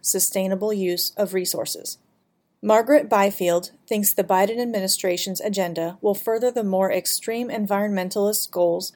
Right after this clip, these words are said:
for preservation at the expense of individual property rights. To read more,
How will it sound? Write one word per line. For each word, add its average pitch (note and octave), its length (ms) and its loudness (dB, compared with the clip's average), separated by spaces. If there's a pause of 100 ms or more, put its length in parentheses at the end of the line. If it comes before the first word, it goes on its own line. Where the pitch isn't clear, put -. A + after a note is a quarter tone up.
(140)
for A3 120 4
preservation G#3+ 840 0
at G3+ 200 -2
the G3+ 100 2
expense G#3+ 640 -2
of G3+ 120 -2
individual G#3 640 2
property F3+ 460 -4
rights. D3+ 420 -8 (540)
To A3 120 2
read B3 240 2
more, G3+ 420 0